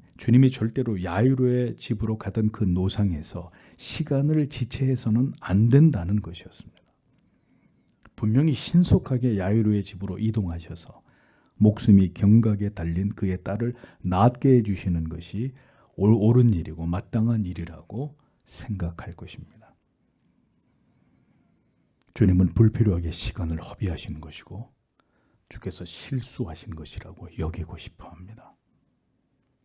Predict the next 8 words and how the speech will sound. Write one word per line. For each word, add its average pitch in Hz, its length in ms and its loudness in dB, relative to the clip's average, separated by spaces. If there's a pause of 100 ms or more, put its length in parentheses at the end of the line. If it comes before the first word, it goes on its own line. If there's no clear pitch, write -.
(200)
인간은 113 580 4 (260)
이성적, 107 640 -2
과학적 98 500 -8
입장에서 82 640 -12 (560)
언제나 101 340 2
합리-, 110 460 2 (160)
합리성, 98 760 -4
타당성을 113 1040 -4